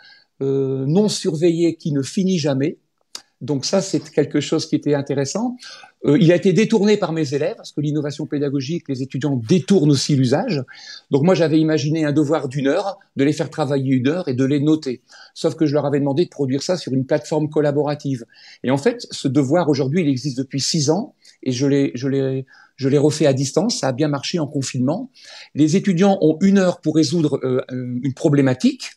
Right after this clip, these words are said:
Ils sont connectés. Le professeur n'est plus là pour les surveiller, il devient une ressource.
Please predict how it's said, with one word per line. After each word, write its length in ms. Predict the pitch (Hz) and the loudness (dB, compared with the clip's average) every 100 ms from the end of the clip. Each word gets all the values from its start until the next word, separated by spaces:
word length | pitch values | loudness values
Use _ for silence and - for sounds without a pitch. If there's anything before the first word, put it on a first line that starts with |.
| _ _ - - | _ _ -20 -8
Ils 100 | - | -4
sont 160 | 120 147 | 2 2
connectés. 720 | 147 214 185 156 - 185 - _ - - _ | 4 2 2 0 2 0 0 _ -20 -20 _
Le 120 | 151 | -2
professeur 720 | 160 226 214 208 220 190 147 131 | 2 0 2 0 0 0 -2 -4
n'est 180 | 147 151 | -4 -6
plus 280 | - 202 | -2 -2
là 140 | 175 180 | 0 -2
pour 160 | 151 | -4
les 80 | 156 | -6
surveiller, 460 | 151 147 147 160 165 | -6 -8 -4 0 0
il 100 | 135 | 0
devient 220 | 143 135 | -2 -2
une 120 | 135 | -4
ressource. 680 | 127 165 - 294 - - | -2 -4 -4 -8 -6 -12